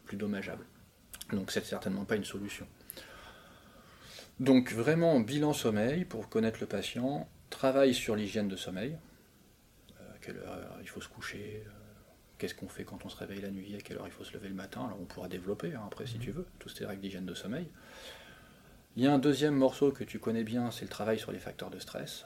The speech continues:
Speaker 1: euh, parce que de plus en plus, euh, je dirige mes patients vers des personnes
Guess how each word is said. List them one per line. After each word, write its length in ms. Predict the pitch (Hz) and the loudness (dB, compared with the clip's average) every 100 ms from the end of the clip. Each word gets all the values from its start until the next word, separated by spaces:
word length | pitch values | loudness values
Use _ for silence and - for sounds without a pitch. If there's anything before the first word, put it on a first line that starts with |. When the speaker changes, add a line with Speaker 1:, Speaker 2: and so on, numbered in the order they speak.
| - | -14
Speaker 1:
euh, 340 | 104 98 92 87 | -10 -8 -8 -10
parce 180 | - 104 | -10 -12
que 140 | - 101 | -8 -8
de 160 | 95 | -8
plus 280 | 92 - 101 | -12 -10 -8
en 80 | 101 | -8
plus, 380 | - 110 107 - | -4 -6 -6 -8
euh, 380 | 92 98 95 98 | -8 -8 -10 -12
je 100 | 98 | -12
dirige 480 | 95 110 110 101 104 | -8 -4 -4 -4 -6
mes 240 | 98 110 | -2 -2
patients 500 | 113 101 - 113 110 95 | -2 -6 -4 -2 -2 -4
vers 280 | 101 113 | -2 -2
des 100 | 101 | -2
personnes 600 | 98 - - 110 104 - | -4 -6 -4 -2 -2 -2